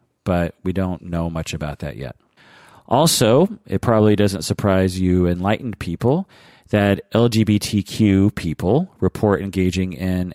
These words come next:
N S S I at substantially higher rates, as with suicide and other issues regarding suffering, emotional suffering.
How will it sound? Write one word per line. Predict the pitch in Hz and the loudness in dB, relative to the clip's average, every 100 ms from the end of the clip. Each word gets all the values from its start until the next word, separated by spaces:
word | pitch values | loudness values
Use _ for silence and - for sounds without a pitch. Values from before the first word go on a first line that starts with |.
| - | -6
N | 95 | -4
S | 98 98 | -2 -4
S | - | -2
I | 82 82 82 - | -2 -2 -4 -2
at | 90 - | -4 -2
substantially | - 104 - 127 143 147 - 151 139 | -4 -4 -2 0 0 0 2 2 2
higher | 120 120 123 120 | 2 2 4 4
rates, | 113 113 - - - - _ _ _ _ _ 92 | 4 2 -2 -8 -12 -16 _ _ _ _ _ -2
as | 107 113 | 0 4
with | 123 | 2
suicide | - - 107 107 - 104 104 104 107 107 | 2 2 4 4 2 2 2 2 2 2
and | 92 82 82 82 82 80 | -2 -6 -6 -6 -6 -4
other | 95 104 101 98 95 95 90 - - - - _ _ _ _ - | 0 4 4 4 4 4 2 -4 -20 -20 -20 _ _ _ _ -2
issues | 113 - 107 101 95 | 0 2 4 4 2
regarding | 104 92 95 92 | 0 2 0 0
suffering, | 90 - 95 - 95 92 90 | -4 0 0 0 -2 -2 -4
emotional | 92 95 - 92 | -2 -2 -4 -6
suffering. | - 92 - 82 78 | -4 -4 -4 -10 -10